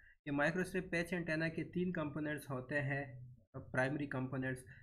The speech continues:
जिसमें substrate है जो कि एक dielectric material होता है, ground होता है और patch होता है।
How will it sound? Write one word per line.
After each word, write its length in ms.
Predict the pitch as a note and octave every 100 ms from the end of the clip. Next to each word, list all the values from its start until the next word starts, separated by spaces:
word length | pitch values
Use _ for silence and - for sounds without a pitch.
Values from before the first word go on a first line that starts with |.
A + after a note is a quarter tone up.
| - -
जिसमें 300 | C#3+ E3 D3+
substrate 540 | - C#3 - D3+ E3
है 180 | D#3 C#3
जो 100 | C3+
कि 100 | C#3
एक 140 | C3
dielectric 600 | B2 C3 D3 C#3 - C#3
material 480 | C#3 C3 C3+ C3+ C3
होता 340 | B2 A#2+ C3+
है, 280 | B2+ B2+ B2+
ground 360 | B2+ B2 C#3+ C#3+
होता 380 | C3+ B2+ B2+ C3
है 220 | C3 C3
और 200 | A#2 B2
patch 400 | - B2 B2 B2
होता 320 | G#2+ - G#2
है। 200 | - -